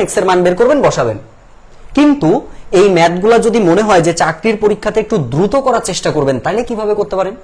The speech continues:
দ্রুত করতে গেলে আপনাকে চিন্তা করতে হবে, আগে মোট মানটা বসাতে হয়। চতুর্ভুজের চার কোণের মানের কথা বলছে, তার মানে চার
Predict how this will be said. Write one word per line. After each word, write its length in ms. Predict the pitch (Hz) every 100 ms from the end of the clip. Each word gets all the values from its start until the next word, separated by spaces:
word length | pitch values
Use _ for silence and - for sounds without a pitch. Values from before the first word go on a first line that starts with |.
| - - - - - - 127
দ্রুত 200 | 143 208 294
করতে 220 | 285 - 180
গেলে 140 | 135 202 - 147
আপনাকে 280 | - 214 233 226
চিন্তা 200 | 214 240
করতে 160 | 220 -
হবে, 100 | 143 131
আগে 100 | 156 156
মোট 200 | 165 208 220 190
মানটা 260 | 196 208 -
বসাতে 260 | 151 170 139 113
হয়। 140 | 98 - - - - - -
চতুর্ভুজের 520 | 196 254 233 240 254 -
চার 160 | 220 214 208
কোণের 200 | 220 220
মানের 180 | 208 214
কথা 140 | 214 202
বলছে, 220 | 196 - 202 202
তার 100 | - 175
মানে 100 | 185 196
চার 160 | 196